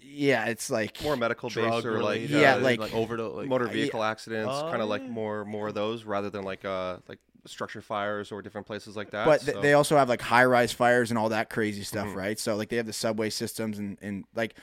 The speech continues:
Speaker 1: he was telling me on a few of his calls, like, obviously didn't tell me the details 'cause that's,
Speaker 3: Yeah.
Speaker 1: you know, they, they don't like to disclose any of that, but, like, he went, he, they go in for twenty-four hour shifts, and he said he literally probably got, like, forty-five minutes of sleep in that twenty-four hours.
Speaker 3: <laughs>
Speaker 1: They just call after call after call.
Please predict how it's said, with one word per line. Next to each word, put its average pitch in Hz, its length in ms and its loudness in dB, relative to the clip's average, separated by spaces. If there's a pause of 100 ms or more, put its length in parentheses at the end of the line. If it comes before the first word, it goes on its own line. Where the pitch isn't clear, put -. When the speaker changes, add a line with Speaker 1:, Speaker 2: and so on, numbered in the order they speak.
(220)
Speaker 1:
he 139 100 -2
was 135 100 0
telling 135 240 2
me 127 60 2
on 117 100 0
a 104 60 -2
few 123 240 2
of 110 80 -2
his 101 100 -4
calls, 113 420 2
like, 98 440 -6
obviously 120 340 2
didn't 113 160 -4
tell 110 140 -4
me 110 80 -4
the 101 100 -8
details 120 460 -2
'cause 104 140 -8
that's, - 440 -8
Speaker 3:
Yeah. 107 80 -12
Speaker 1:
you 98 60 -8
know, 82 160 -8 (100)
they, 101 140 -8
they 98 120 -8
don't 101 140 -6
like 95 140 -10
to 107 80 -10
disclose 98 420 -6
any 120 120 -2
of 113 40 0
that, 120 180 0
but, 113 180 -2 (420)
like, 110 160 -2
he 127 100 -2
went, 123 220 2
he, 120 80 -2
they 123 100 4
go 131 100 0
in 127 80 2
for 110 80 -6
twenty-four 117 360 -2
hour 101 80 0
shifts, 107 340 -2
and 104 220 -4 (160)
he 113 180 -4
said 107 220 -2
he 107 160 -4
literally 110 340 0
probably 104 260 -4
got, 107 200 -2
like, 98 100 -6
forty-five 110 340 -4
minutes 101 200 -8
of 98 60 -10
sleep 104 260 -8
in 107 80 -8
that 101 120 -10
twenty-four 101 300 -8
hours. 95 300 -6 (240)
Speaker 3:
<laughs> 202 180 0
Speaker 1:
They 127 80 2
just 123 180 -4
call 120 380 6
after 107 240 -4
call 110 340 -2
after 98 240 -8
call. 101 380 -4